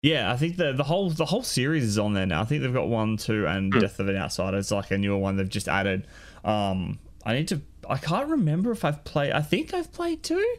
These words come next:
Speaker 1: but it was so long ago, I can't actually remember playing it. You ever get like that? You're just like, "Fuck, did I play that game?" I need to go back
Speaker 2: Yeah,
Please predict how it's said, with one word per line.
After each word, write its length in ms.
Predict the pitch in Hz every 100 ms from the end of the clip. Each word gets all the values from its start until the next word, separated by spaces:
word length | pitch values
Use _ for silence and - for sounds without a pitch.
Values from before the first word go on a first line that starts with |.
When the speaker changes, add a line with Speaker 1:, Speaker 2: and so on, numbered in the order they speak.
| - - - - -
Speaker 1:
but 100 | 165
it 20 |
was 160 | 165 147
so 140 | 202
long 260 | 202 180 196
ago, 160 | 165 107
I 80 |
can't 280 | - - 170
actually 320 | 151 151 180 175
remember 400 | 117 113 107 101 - -
playing 320 | - 104 104
it. 140 | 98 82
You 100 | 131
ever 100 | 247
get 160 | 127
like 160 | 95 87
that? 180 | 101 87
You're 80 | -
just 120 | 147
like, 220 | 123 -
"Fuck, 240 | - 175 -
did 120 | 240
I 60 | 214
play 260 | - 101
that 180 | 110 143
game?" 320 | - 202 302 - - - - - - - - - _ _ _
I 80 | 117
need 140 | 139 165
to 80 |
go 60 | 160
back 80 | 139
Speaker 2:
Yeah, 180 | 151